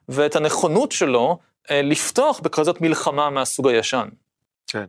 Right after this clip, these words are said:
Speaker 2: אני רוצה, אני רוצה לדלג לספר השני, כלומר,
Speaker 1: כן.
Speaker 2: אחרי הטרילוגיה, הספר השני שבחרת,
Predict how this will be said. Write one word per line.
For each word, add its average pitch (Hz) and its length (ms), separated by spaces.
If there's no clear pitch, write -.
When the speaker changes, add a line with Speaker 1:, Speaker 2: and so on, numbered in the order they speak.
Speaker 2:
אני 131 120
רוצה, 175 340
אני 147 140
רוצה 139 180
לדלג 147 340
לספר 135 520
השני, 123 560
כלומר, 127 220
Speaker 1:
כן. 139 120
Speaker 2:
אחרי 143 240
הטרילוגיה, 147 600
הספר 139 360
השני 135 280
שבחרת, 135 520